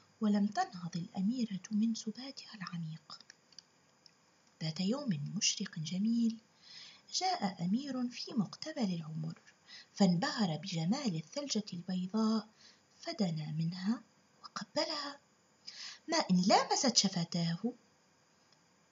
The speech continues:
وجهها حتى زال السحر عنها، وفتحت عينيها ونهضت من نومها. مسك الأمير بيد الأميرة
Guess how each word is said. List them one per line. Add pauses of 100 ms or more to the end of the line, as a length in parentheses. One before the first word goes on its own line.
(160)
وجهها (380)
حتى
زال
السحر
عنها، (400)
وفتحت
عينيها (480)
ونهضت
من
نومها. (720)
مسك
الأمير
بيد
الأميرة